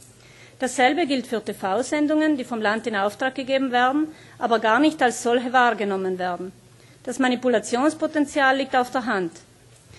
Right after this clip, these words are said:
Da entsprechende Änderungsanträge abgewiesen wurden, die Abhilfe geschafft hätten, scheint man sich hier weiter freie Hand vorbehalten zu wollen. Weiterhin wird es also Sendungen geben, in denen etwa das Selbstvermarkten von Landesräten mit öffentlichem Geld bezahlt wird.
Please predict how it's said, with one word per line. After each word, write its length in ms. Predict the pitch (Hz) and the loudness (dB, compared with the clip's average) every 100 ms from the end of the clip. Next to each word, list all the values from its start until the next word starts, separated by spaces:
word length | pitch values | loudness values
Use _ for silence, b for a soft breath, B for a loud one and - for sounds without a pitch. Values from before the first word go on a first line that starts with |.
| B B - | B B 2
Da 100 | 254 | 2
entsprechende 560 | 247 - 302 339 254 | 2 4 4 4 4
Änderungsanträge 800 | 262 302 269 240 220 220 208 208 | 4 4 2 -2 -4 -2 -4 -2
abgewiesen 680 | 196 214 - 262 285 285 285 | -4 -4 -4 -2 -2 0 2
wurden, 320 | 285 294 302 | 4 4 4
die 100 | 220 | 2
Abhilfe 460 | 208 214 269 254 269 | -2 -4 -8 -6 -4
geschafft 440 | 254 262 254 - | -2 0 -2 -2
hätten, 340 | 262 254 294 294 B B B | -6 -4 -4 -6 B B B
scheint 340 | - 233 277 294 | -4 0 2 2
man 140 | 302 | 0
sich 200 | 285 247 | -2 -8
hier 280 | - 254 262 | 0 0 2
weiter 380 | 196 202 262 254 - | 0 2 -2 -4 -8
freie 320 | 233 220 262 | 0 2 2
Hand 280 | 220 208 226 | -2 -4 -4
vorbehalten 640 | 214 202 214 220 220 269 | -4 -4 -2 -2 -2 -2
zu 160 | 269 247 | -6 -2
wollen. 340 | 202 175 180 180 - - - _ b b b b | -2 -2 -6 -12 -20 -20 -20 _ b b b b
Weiterhin 560 | 247 311 311 285 302 277 | 4 4 6 4 4 4
wird 180 | 247 | 2
es 140 | 220 214 | 0 -2
also 240 | 196 202 | -2 -2
Sendungen 500 | - 285 302 302 277 | -2 2 4 4 2
geben, 320 | 269 269 269 | 2 2 0
in 140 | 254 220 | -2 -2
denen 240 | 220 220 | -2 -2
etwa 240 | 208 208 196 | -4 -4 -4
das 180 | 190 | -4
Selbstvermarkten 800 | 240 285 - 285 254 254 247 254 | -2 -4 -4 -4 0 0 -2 -8
von 140 | 233 214 | -6 -2
Landesräten 680 | 208 254 277 285 262 269 285 | 0 0 -2 -2 -2 2 0
mit 160 | 277 | 0
öffentlichem 480 | 208 202 247 240 247 | -4 -4 -8 -4 -2
Geld 280 | 214 240 240 | 0 0 -2
bezahlt 500 | 208 - 185 185 190 | -10 -4 -4 -4 -6
wird. 200 | 185 | -8